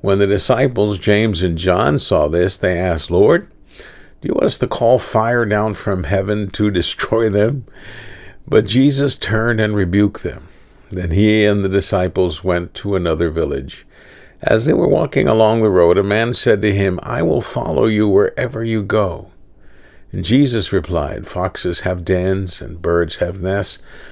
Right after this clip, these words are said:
but the Son of Man has no place to lay his head." He said to another man, "Follow me." But this other man replied, "Lord,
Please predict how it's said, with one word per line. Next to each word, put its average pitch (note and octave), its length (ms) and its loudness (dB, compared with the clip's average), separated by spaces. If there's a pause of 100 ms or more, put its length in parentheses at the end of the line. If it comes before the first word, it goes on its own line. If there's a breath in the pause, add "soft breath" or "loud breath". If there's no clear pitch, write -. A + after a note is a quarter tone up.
(180 loud breath)
but - 160 -4
the F#2+ 100 -2
Son - 280 0
of E3+ 100 -2
Man A2 240 0
has G2 240 2
no A2+ 160 2
place G#2+ 340 0
to F#2+ 100 -2
lay F2 180 0
his D#2 220 -6
head." G#2 360 -4 (800 soft breath)
He B2+ 100 4
said C#3+ 240 4
to C#3 100 4
another C#3 280 6
man, G#2 220 2
"Follow B2 360 4
me." B2 380 2
But G2+ 240 2
this C3 200 2
other B2+ 200 4
man A2 180 2
replied, G#2+ 360 2
"Lord, C3 380 4